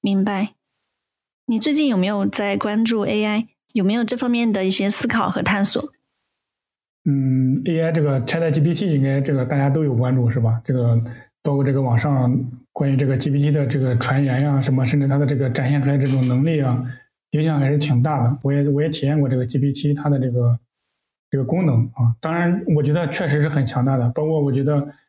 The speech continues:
Speaker 2: 这几年我感觉吧，就是我们通过比如说百度或者是什么搜索引擎吧，当我们去搜索一些技术上的东西的时候，其实挺难找到一个准确的答案的，因为这个技术有些时候它升级，比如说V U E吧，它这个更新还是比较快的。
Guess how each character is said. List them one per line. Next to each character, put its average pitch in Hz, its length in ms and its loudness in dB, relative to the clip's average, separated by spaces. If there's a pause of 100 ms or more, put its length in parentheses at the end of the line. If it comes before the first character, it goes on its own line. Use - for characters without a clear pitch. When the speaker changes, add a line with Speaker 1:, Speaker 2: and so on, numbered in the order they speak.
(520)
Speaker 2:
这 202 120 -2
几 143 100 2
年 139 180 0
我 180 80 0
感 147 220 -2
觉 123 100 2
吧， 131 280 0
就 147 80 -2
是 139 80 0
我 143 100 2
们 139 140 0
通 170 120 -2
过 151 120 0
比 143 100 -2
如 139 60 0
说 151 80 0
百 139 160 -2
度 135 240 2
或 156 100 -4
者 135 140 0
是 131 120 -2
什 123 120 -2
么 127 120 2
搜 151 160 -2
索 151 120 0
引 131 100 2
擎 123 180 -2
吧， 139 200 -2 (380)
当 165 120 -4
我 170 60 -2
们 147 120 2
去 147 140 0
搜 165 180 -2
索 156 180 0
一 131 80 2
些 139 240 -2
技 185 140 -2
术 139 100 0
上 131 140 2
的 123 100 2
东 135 140 2
西 135 100 -2
的 123 100 2
时 117 120 -2
候， 123 160 2
其 131 160 -2
实 143 400 0 (640)
挺 147 160 -2
难 143 160 0
找 165 140 0
到 147 120 2
一 135 80 0
个 151 120 0
准 139 200 0
确 180 140 -2
的 156 100 2
答 120 200 0
案 120 120 2
的， 120 120 2
因 143 100 2
为 156 80 2
这 147 100 2
个 143 80 2
技 147 160 -2
术 143 140 0
有 131 80 0
些 147 140 0
时 139 80 0
候 135 60 0
它 143 100 2
升 156 200 0
级， 139 120 0
比 147 140 -2
如 143 100 0
说 151 100 0
V 147 140 0
U 147 100 2
E 156 120 2
吧， 120 180 -4 (440)
它 - 120 -2
这 156 100 2
个 143 80 0
更 156 180 0
新 156 200 0
还 139 100 4
是 151 80 2
比 143 100 0
较 147 120 0
快 143 240 -2
的。 120 160 0